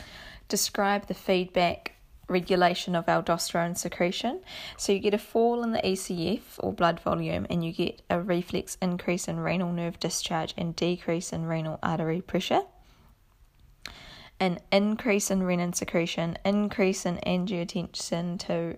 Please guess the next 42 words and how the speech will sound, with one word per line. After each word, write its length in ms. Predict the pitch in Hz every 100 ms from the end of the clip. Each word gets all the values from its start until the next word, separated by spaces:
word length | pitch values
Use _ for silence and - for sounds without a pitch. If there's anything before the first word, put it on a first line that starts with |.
| - -
increase 520 | 180 175 175 175 -
in 80 | 170
aldosterone 680 | 165 165 170 - 175 165
secretion. 540 | - - 180 190 330 415 - - - - - - - -
Then 140 | 196
you 80 | 190
get 180 | 202 -
sodium 480 | - 208 208 220
and 160 | 208 185
water 180 | 180 180
retention, 640 | 180 - 180 - 196 277 - -
expand 720 | - - - 208 208 208 196
the 120 | -
E 100 | 190
C 260 | - 180 175
F, 80 | 180
and 240 | - 175 175
decrease 580 | 185 185 - 190 202 -
in 200 | 185 190
stimulus 580 | - 180 180 202 -
that 180 | - 196
initiated 720 | 185 180 202 - 180 175 -
renin 340 | - 180 175 220
secretion. 600 | - 302 370 - 196 196 - - - - - - - - _ - -
So 200 | 214 180
fall 360 | - 220 220
in 100 | 208
E 100 | 196
C 300 | 202 175 160
F 80 | 165 -
or 140 | -
blood 240 | - 160 -
volume, 340 | 196 226 269 - - - -
you 120 | 170
get 60 | 165
a 40 |
reflex 460 | 165 170 - - -
of 120 | - -
increase 420 | 170 - 165 -
in 100 | 165
renal 280 | 165 160 180
nerve 400 | 175 160 160